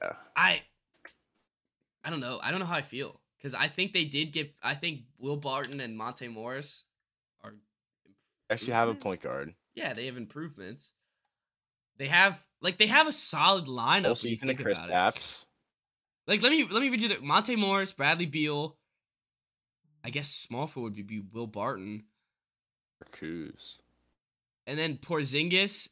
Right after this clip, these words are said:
Speaker 2: and who would be center? God, who's your center?
Speaker 1: Gafford.
Speaker 2: Gafford, yeah. That's like a decent, oh, Kuzma, yeah, too. That's a solid lineup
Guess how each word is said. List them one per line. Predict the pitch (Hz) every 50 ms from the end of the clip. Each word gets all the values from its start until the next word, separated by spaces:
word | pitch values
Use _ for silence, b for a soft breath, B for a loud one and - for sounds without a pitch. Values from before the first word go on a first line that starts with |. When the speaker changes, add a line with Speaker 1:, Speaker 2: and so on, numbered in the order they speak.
| _ -
Speaker 2:
and | 139 147 147 143 143 143 139 135 127 - - _ _ _ - -
who | - 156
would | 160 160 147
be | 143
center? | 139 - - - 123 147 107 - _ _ _ _ _ _ _ _
God, | 110 101 -
who's | 110 120 110 -
your | -
center? | - - 69 67 - - 87 87
Speaker 1:
Gafford. | 87 95 - _ _ _ _ _ _ _ _ _ _ -
Speaker 2:
Gafford, | 120 117 110 - - 92
yeah. | 98 117 123 85 - - _ _ _ _ _ _ _ _ -
That's | 190 247 -
like | 453 453 480 320
a | 190 143 - _ _ _ _ _ _ _ _ _ _ _ _ -
decent, | 139 151 185 180 - - 180 160 131 - _
oh, | 147 156 113 104
Kuzma, | - - 151 143 - 110 92 85
yeah, | 98 107 92 67
too. | - - 123 104 87 90 - _ _ _ _
That's | - 220 - -
a | -
solid | - - - - 139 160 170 165 160 143 113 104
lineup | 104 107 120 156 151 110 78 71 95 101